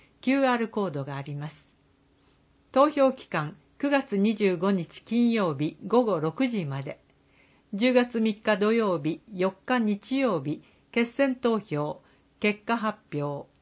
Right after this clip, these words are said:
ゆるキャラグランプリ二千二十The Final in岩手、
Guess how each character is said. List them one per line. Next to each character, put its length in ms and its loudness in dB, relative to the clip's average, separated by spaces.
ゆ 120 2
る 140 0
キ 100 -2
ャ 60 2
ラ 140 2
グ 80 0
ラ 140 2
ン 80 0
プ 180 -4
リ 240 -2
二 160 0
千 320 0
二 180 0
十 300 0
The 140 -2
Final 840 -2
in 360 -2
岩 260 0
手、 320 -8